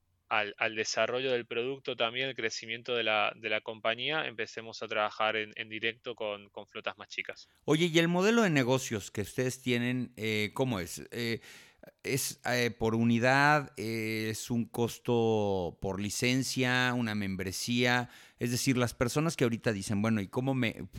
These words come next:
Speaker 2: si, cómo me cobrarían a mí?". ¿Cómo funciona ese modelo de negocios? ¿Cómo hacen este tipo de, bueno, cuál es, cuál, cuál es su manera de, de generar ingresos?
Speaker 1: Perfecto. Mira, nosotros, eh, básicamente lo que cobramos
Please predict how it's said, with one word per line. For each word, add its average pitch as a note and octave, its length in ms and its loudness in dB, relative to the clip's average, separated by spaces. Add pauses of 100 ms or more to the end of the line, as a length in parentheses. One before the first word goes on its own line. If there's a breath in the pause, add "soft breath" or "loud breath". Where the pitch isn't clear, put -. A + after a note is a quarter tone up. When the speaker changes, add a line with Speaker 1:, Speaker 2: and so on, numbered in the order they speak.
Speaker 2:
si, G2 260 -8 (120)
cómo C#3+ 200 6
me C#3 120 2
cobrarían A2 540 4
a A#2+ 80 4
mí?". A#2+ 280 4 (340 loud breath)
¿Cómo E3 180 4
funciona C#3+ 440 4
ese C3+ 140 2
modelo B2 360 4
de A2 100 2
negocios? F#2+ 500 -2
¿Cómo C#3 340 2
hacen B2 280 2
este A2+ 400 0
tipo A2+ 380 -2
de, F2+ 360 -2
bueno, A2 200 -4
cuál C3 180 2
es, C#3 140 0
cuál, C3 340 2
cuál D3 180 6
es D#3 80 0
su C#3+ 120 2
manera A#2+ 340 6
de, G2+ 220 -2 (300 soft breath)
de G#2+ 100 -2
generar G#2+ 360 0
ingresos? G2 600 -2 (1300)
Speaker 1:
Perfecto. A2+ 640 -2
Mira, A#2 280 0
nosotros, D3 720 -2
eh, A#2 580 4
básicamente C3+ 600 0
lo C#3 80 -2
que A#2 60 -10
cobramos D#3 720 0